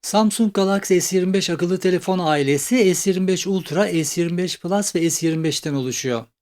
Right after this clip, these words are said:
Her üç modelde de üç nanometre Snapdragon sekiz Elite işlemci var. S yirmi beş ailesinin en önemli özelliği yapay zekanın akıllı asistan olarak hayatın içine iyice girmesi olarak gözüküyor.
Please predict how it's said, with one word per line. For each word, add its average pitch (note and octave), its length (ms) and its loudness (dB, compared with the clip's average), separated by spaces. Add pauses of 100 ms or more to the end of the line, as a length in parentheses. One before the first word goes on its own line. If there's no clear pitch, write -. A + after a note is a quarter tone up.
Her G#3+ 120 4
üç A#3+ 180 2
modelde G#3+ 500 4
de A#3+ 80 4
üç A#3+ 260 0
nanometre F#3 600 2
Snapdragon F#3 720 2
sekiz F3+ 400 -2
Elite F#3 320 0
işlemci E3 540 -2
var. C3 260 -2 (340)
S - 160 2
yirmi G3+ 120 6
beş G3+ 180 0
ailesinin F#3+ 640 2
en A3 200 4
önemli E3+ 400 2
özelliği D#3 520 2
yapay G3 340 4
zekanın E3 520 2
akıllı F3 380 -2
asistan E3 460 -4
olarak B2+ 380 -2
hayatın D3+ 420 -2
içine D#3 420 -6
iyice E3+ 400 -2
girmesi D3 500 0
olarak C3 360 -2
gözüküyor. C3 580 -2